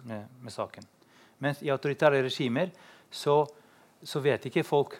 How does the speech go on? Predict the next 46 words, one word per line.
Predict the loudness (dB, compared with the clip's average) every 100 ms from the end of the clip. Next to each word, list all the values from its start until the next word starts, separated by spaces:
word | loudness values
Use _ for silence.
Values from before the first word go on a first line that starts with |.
| -18
så | -16 0
får | 0 2
ikke | 0
folk | 0 -2 -2
dår-, | -2 -2
dårlige | -2 -2 -2
nyheter | -4 -4 -4
i, | -4 -4 -8
i |
tide. | -12 -12 -12 -16 _ _ -20 -20 -20 -20 -20 -10
Eh, | 0 2 2
økonomien | 0 -2 0 0 0
gikk | -2 0
veldig | 0 0
bra | 2 4
i | 4
Jugoslavia, | -2 2 4 4 2 0 -6
eh, | -2 0 0
men | -2
vi | -2 -2
visste | -2 -6 -10 -4
ikke | -2 -2 -6 -14 -16
<laughs> | -20 -12 -6
at | 0
det |
var | 0
så | 0
mye | -2 0
gjeld. | 0 -4 -10 _ _ _ -20 -20 -10
Vi | -8
visste | -6 -6 -8
ikke | 0 2 2
at |
det | 2
var | 2 0
en | 0
sånn | -8
tikkende | -8 -8 -8
bombe | 0 0 0 -4 -4
økonomisk, | -6 -6 -4 -4 -6 -10 -14 -16 -18 -10
at, | -8 -6
at | -4
vi | -4
ville | -2 -4
få | 0 -2
en | -2